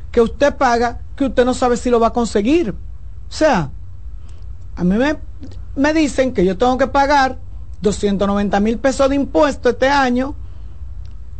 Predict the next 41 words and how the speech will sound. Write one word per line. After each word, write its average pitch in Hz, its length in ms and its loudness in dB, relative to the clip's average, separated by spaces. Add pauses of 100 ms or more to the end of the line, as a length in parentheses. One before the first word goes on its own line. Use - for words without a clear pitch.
(180)
y 262 180 4
el 233 80 4
anticipo 214 640 0
del 294 120 4
año 294 260 0
que 311 120 4
viene 269 480 2 (520)
es 214 100 2
de 233 120 6
doscientos 233 440 0
noventa 202 340 2
mil 196 200 2
pesos, 285 460 0 (340)
porque 214 340 0
cree 226 320 2
el, 285 120 0 (260)
el 294 160 4
Estado, 277 600 2
cree 214 520 0
impuestos 285 520 2
internos, 269 520 2 (340)
que 240 140 2
si 208 160 0
yo 185 140 2
me 233 120 2
gané 285 400 0 (380)
cuatro 185 340 2
millones, 269 480 2
tres 196 160 2
millones, 262 480 0
cinco 220 220 0
millones 254 320 2
este 320 140 2
año, 277 420 2 (240)
me 233 140 6
lo 240 100 6
voy 240 160 6
a 269 80 4
volver 226 400 2
a 226 60 2
ganar 214 420 0